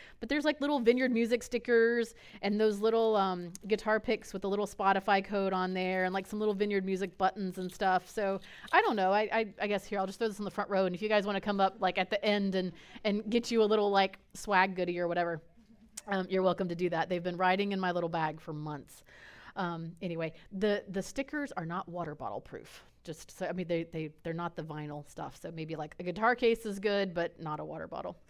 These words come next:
Anyway, all right. So let's get, um, started then with our series on the parables of Jesus. So every week in this series, we're gonna be digging into a different parable that Jesus used to teach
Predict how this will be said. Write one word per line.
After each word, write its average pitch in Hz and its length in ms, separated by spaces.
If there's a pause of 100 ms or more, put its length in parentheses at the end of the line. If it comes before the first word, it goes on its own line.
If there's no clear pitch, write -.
(100)
Anyway, 165 240 (280)
all 247 80
right. - 120 (720)
So 262 120
let's 523 200
get, 403 300 (420)
um, 208 340
started 220 460
then 190 380 (300)
with 214 340
our 196 260
series 349 560
on 240 140
the 233 80
parables 226 540
of 196 100
Jesus. 170 360
So - 220
every 311 280
week 415 220
in 370 100
this 381 140
series, 190 600 (280)
we're 240 120
gonna 339 180
be 359 120
digging 311 380
into 220 400
a 208 60
different 240 420
parable 214 500
that 190 140
Jesus 247 480
used 226 360
to 196 100
teach - 460